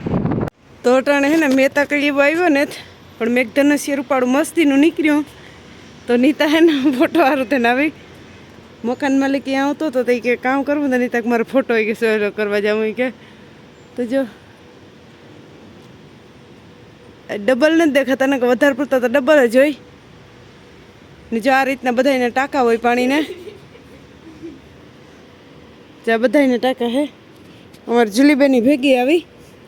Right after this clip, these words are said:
ને અમારો પાણીનો ટાંકો હે ને આ હે બાર નંબરનો.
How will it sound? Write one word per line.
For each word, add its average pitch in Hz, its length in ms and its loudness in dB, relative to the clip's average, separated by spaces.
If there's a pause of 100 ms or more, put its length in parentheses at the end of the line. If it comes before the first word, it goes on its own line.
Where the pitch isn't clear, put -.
(520)
ને 202 40 -6
અમારો 262 320 0
પાણીનો 262 400 0
ટાંકો 269 280 -4
હે 339 100 4
ને 320 200 2 (880)
આ 247 140 0
હે 226 160 -4
બાર 233 200 0
નંબરનો. 208 460 -6